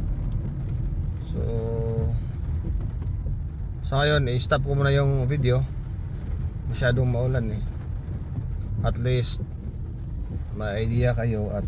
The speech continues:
nakikita nyo paano mag ano, paano ang buhay delivery driver dito. So, ganun lang ka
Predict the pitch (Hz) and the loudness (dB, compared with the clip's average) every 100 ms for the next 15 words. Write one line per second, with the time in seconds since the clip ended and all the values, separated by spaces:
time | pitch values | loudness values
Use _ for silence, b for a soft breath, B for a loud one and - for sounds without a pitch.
0 | 98 101 101 113 107 98 98 98 - 101 | -2 -4 -4 -4 -4 -2 -2 -2 -2 -2
1 | 101 101 98 95 92 110 120 - - - | -2 -2 -2 -4 -4 -4 -6 -8 -6 -6
2 | - B B B B B - 120 120 123 | -6 B B B B B -2 0 2 4
3 | 117 123 120 123 123 120 120 113 110 120 | 4 4 4 4 4 4 2 0 0 2
4 | 120 113 120 117 117 117 113 110 107 117 | 2 2 2 2 2 0 -2 -2 -2 0
5 | 117 110 110 110 110 123 127 - - - | 2 2 0 0 -2 0 -2 -4 -10 -10
6 | - - - - - - - - - - | -8 -8 -8 -8 -8 -8 -10 -10 -8 -6
7 | - - - - 107 107 123 131 127 123 | -6 -6 -8 -4 -2 0 2 4 4 4
8 | 117 120 117 113 113 | 4 4 4 4 2